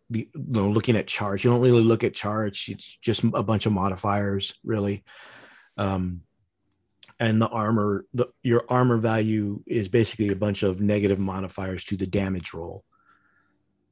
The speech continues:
And, and that determines how many wounds you take. So so that coupled with only have, only having to roll one or two dice at most, uh, really cuts down on the time it takes to play the game.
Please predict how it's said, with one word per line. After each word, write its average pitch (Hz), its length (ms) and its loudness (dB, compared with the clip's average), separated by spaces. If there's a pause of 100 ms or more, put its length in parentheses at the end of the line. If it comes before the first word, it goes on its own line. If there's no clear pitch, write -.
(420)
And, 101 360 -2
and 113 600 -8
that 120 220 2
determines 101 520 -2
how 95 140 -4
many 90 180 -6
wounds 87 340 -10
you 98 120 -14
take. - 380 -14
So 101 480 -6 (640)
so 113 320 4
that 123 480 4
coupled 117 380 0
with 110 240 2
only 120 240 2
have, 110 340 -2
only 135 280 4
having 113 340 -2
to 104 80 -4
roll 104 360 -2
one 98 180 -4
or 98 60 -6
two 101 200 -12
dice 95 640 -6
at 98 160 -6
most, 85 520 -6 (600)
uh, - 220 -10 (460)
really 127 240 8
cuts - 280 0
down 92 260 -2
on 82 100 -8
the 80 100 -10
time 87 300 -12
it - 100 -16
takes - 240 -10
to - 80 -10
play - 220 -12
the - 80 -12
game. - 280 -14